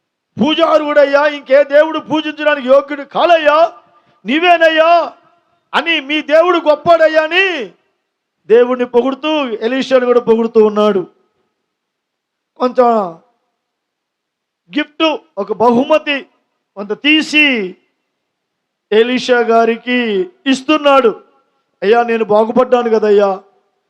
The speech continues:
ఇది ఒక కృతజ్ఞతగా కొంచెం గిఫ్ట్ ఇస్తున్నాను, ఇది తీసుకోండి అయ్యా" అన్నాడు. ఎలీషా, "నాకొద్దు, నేను తీసుకోను" అన్నాడు.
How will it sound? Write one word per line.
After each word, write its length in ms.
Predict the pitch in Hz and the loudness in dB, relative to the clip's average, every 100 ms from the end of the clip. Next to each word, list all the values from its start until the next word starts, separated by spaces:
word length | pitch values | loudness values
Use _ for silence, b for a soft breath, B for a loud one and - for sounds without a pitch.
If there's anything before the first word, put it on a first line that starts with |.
| _ - | _ -10
ఇది 100 | 202 | 0
ఒక 220 | 247 233 | 0 2
కృతజ్ఞతగా 580 | 233 233 269 269 240 254 | 0 0 0 0 2 2
కొంచెం 300 | 247 214 180 | 2 -2 -4
గిఫ్ట్ 280 | 196 - 247 | -10 -6 -4
ఇస్తున్నాను, 680 | 214 220 214 208 190 165 - _ _ _ _ 202 | -2 0 0 0 -2 -6 -12 _ _ _ _ -6
ఇది 160 | 190 | -4
తీసుకోండి 580 | 190 196 196 - 196 185 | -4 -4 -4 -2 -2 0
అయ్యా" 320 | 175 185 202 - | 2 2 0 -4
అన్నాడు. 400 | 185 190 180 143 - _ _ _ _ _ _ _ _ _ _ _ _ _ _ _ _ _ _ _ _ _ _ _ _ _ _ _ _ _ _ _ _ _ _ _ _ _ _ _ _ _ _ _ _ - | -6 -2 -2 -4 -14 _ _ _ _ _ _ _ _ _ _ _ _ _ _ _ _ _ _ _ _ _ _ _ _ _ _ _ _ _ _ _ _ _ _ _ _ _ _ _ _ _ _ _ _ -4
ఎలీషా, 920 | 285 381 403 392 359 339 285 285 - _ _ _ _ _ _ | 0 2 2 2 2 4 2 -2 -8 _ _ _ _ _ _
"నాకొద్దు, 640 | 233 240 302 349 339 254 196 | -2 0 0 0 -2 -2 -2
నేను 200 | 247 233 | -6 -2
తీసుకోను" 680 | 277 294 - 277 269 330 | -2 -2 0 0 2 2
అన్నాడు. 520 | 359 294 302 262 170 | 2 4 2 2 -2